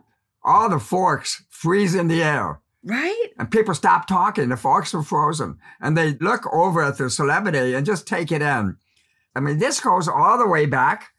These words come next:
Speaker 1: to Alexander and the Greek gods and the sense of
Speaker 2: Mm.
Speaker 1: reverence. You know, a god has walked into the room, even though it may be somebody completely insignificant who hasn't really had any accomplishments.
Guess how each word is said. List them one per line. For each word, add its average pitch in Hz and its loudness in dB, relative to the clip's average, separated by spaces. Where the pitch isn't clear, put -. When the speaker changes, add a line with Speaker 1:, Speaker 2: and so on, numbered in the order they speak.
Speaker 1:
to 156 0
Alexander 151 0
and 143 0
the 135 -2
Greek 135 -2
gods 147 2
and 127 -2
the 131 -4
sense 151 -2
of 131 -2
Speaker 2:
Mm. - -8
Speaker 1:
reverence. 127 -4
You 135 -2
know, 151 2
a 139 0
god 175 4
has 131 -6
walked 120 0
into 113 -2
the 104 -2
room, 101 -4
even 240 2
though 139 2
it 156 0
may 185 2
be 185 2
somebody 151 2
completely 196 -2
insignificant 156 -2
who 156 -2
hasn't 170 0
really 156 0
had 147 0
any 143 0
accomplishments. 135 -4